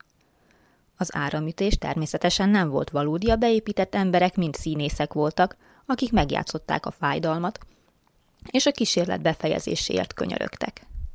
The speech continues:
A kísérleti alanyok mindeközben azt hitték, hogy jó célért cselekednek,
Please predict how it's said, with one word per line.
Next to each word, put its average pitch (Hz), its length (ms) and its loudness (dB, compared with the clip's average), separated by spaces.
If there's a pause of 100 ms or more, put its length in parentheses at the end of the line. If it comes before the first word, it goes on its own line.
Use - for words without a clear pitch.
(920)
A - 20 -6
kísérleti 175 680 0
alanyok 190 340 4
mindeközben 196 680 2
azt - 220 -2
hitték, 175 340 0
hogy 214 220 2
jó 190 220 2
célért 160 480 -4
cselekednek, 160 680 -2